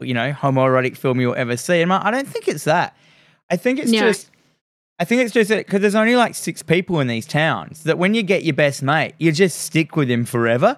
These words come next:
Speaker 1: like, kind of thing.
Speaker 2: Yeah.
Speaker 1: And I
Speaker 2: It's
Speaker 1: like
Speaker 2: like
Speaker 1: it.
Speaker 2: hetero life partners, like Jay and Silent Bob.
Speaker 1: Exactly. And I, and, and I love it. And because there's a, you know, there's a very small cast, and they're quite good actors,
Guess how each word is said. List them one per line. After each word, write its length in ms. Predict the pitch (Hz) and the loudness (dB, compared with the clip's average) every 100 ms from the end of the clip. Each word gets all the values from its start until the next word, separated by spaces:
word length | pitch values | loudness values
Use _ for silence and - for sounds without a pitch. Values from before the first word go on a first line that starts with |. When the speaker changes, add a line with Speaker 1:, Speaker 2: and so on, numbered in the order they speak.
| _ _ _ _ | _ _ _ _
Speaker 1:
like, 220 | 127 131 - | 0 0 2
kind 180 | 151 | 0
of 80 | 156 | 0
thing. 160 | - 190 | 2 2
Speaker 2:
Yeah. 200 | 311 302 294 _ _ _ _ _ | 2 0 -4 _ _ _ _ _
Speaker 1:
And 80 | 170 | 2
I 40 | |
Speaker 2:
It's 40 | 196 | 4
Speaker 1:
like 60 | |
Speaker 2:
like 140 | 220 285 | 4 4
Speaker 1:
it. 20 | 294 | 2
Speaker 2:
hetero 200 | 294 277 | 4 4
life 260 | 226 294 | 2 0
partners, 480 | - 196 185 175 185 | 0 0 0 -8 -2
like 160 | 202 196 | -2 0
Jay 160 | 208 | 0
and 100 | 214 | 0
Silent 260 | 220 214 208 | 0 -2 0
Bob. 260 | 220 175 - | -2 -2 -2
Speaker 1:
Exactly. 540 | 151 156 190 247 143 | -2 0 0 0 -2
And 120 | 117 160 | 0 0
I, 160 | 156 156 | 0 0
and, 280 | 165 180 - | -2 -4 -4
and 160 | 170 | -2
I 80 | 185 | 2
love 220 | 165 220 | 2 2
it. 80 | 254 | 0
And 100 | 151 | 0
because 260 | 175 - 254 | 0 0 0
there's 160 | 220 175 | 0 2
a, 220 | 147 139 | 2 0
you 120 | 143 | -2
know, 80 | 135 | -2
there's 120 | 127 | -2
a 20 | |
very 180 | 127 131 | 0 0
small 260 | - 131 117 | 0 -4 -2
cast, 320 | 139 110 - | 0 0 0
and 80 | 196 | -4
they're 60 | |
quite 240 | 254 294 180 | 0 0 2
good 140 | 135 | 0
actors, 480 | 113 110 - - - | 0 -2 -8 -18 -18